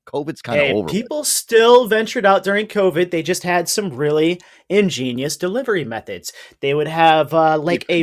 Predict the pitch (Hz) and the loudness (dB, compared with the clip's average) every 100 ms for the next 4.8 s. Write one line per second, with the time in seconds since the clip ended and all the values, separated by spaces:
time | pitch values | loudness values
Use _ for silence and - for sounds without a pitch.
0 | 143 151 151 151 117 151 147 175 156 131 | 0 4 4 4 2 4 4 4 6 6
1 | 135 113 95 107 - - 220 214 214 247 | 6 2 0 -6 -14 -2 4 6 6 2
2 | 220 - - 254 262 - 226 208 185 214 | 2 0 2 2 2 0 2 2 0 0
3 | 240 - 208 226 233 - 185 202 214 233 | -2 2 2 2 0 2 4 4 0 -2
4 | 233 285 311 233 139 127 - - | 0 2 2 2 2 2 0 -4